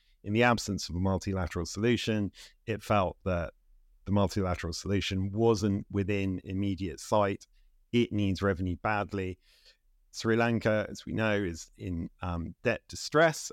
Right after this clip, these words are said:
at the moment. Then where it gets really interesting is that there have been various allegations swirling about that the I M F and the O E C D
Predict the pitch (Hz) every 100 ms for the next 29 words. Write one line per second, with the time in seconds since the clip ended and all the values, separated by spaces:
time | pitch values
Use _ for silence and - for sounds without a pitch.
0 | - 120 107 110 113 110 117 - _ _
1 | _ - 120 131 160 156 110 127 113 120
2 | 156 160 127 107 80 101 - 92 90 101
3 | 104 107 98 90 - - _ - 113 110
4 | 110 - 113 110 104 104 - _ _ -
5 | 127 127 123 113 - 107 98 120 117 -
6 | 95 - 98 92 90 82 90 87 - _
7 | _ _ _ _ 110 104 - - 113 117
8 | 127 120 113 110 104 - 104 104 101 98
9 | - 95 85 123 110 98 92